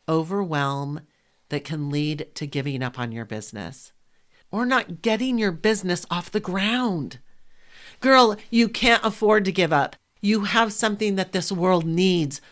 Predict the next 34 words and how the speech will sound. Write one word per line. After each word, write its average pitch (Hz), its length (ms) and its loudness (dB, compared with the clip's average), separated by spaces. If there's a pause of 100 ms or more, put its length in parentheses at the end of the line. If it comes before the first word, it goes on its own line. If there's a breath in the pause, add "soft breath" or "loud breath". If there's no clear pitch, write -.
(140 soft breath)
We 220 300 2
need 220 420 2
more 202 320 4
people 226 400 2
like 151 340 0
you. 135 380 -2 (240)
So 196 200 0
that 208 260 0
means 185 540 -2 (320 loud breath)
we 226 260 -2
need 220 300 -4
to 175 80 -4
get 175 260 -8
that 175 240 -6
business 160 420 -6
going. 139 540 -6 (1080)
And 160 200 -6
for 180 120 -6
that 180 240 -4
to 185 100 -4
happen, 165 560 -6 (640)
you 160 220 -6
need 196 220 -2
to - 160 -10
understand 147 1120 -10
the 170 120 -6
strategy 180 680 -2
and 139 140 -4
mechanisms 131 880 -6
and 160 160 -2
how 180 220 2
to 190 180 2
approach 185 540 0
it 135 280 -2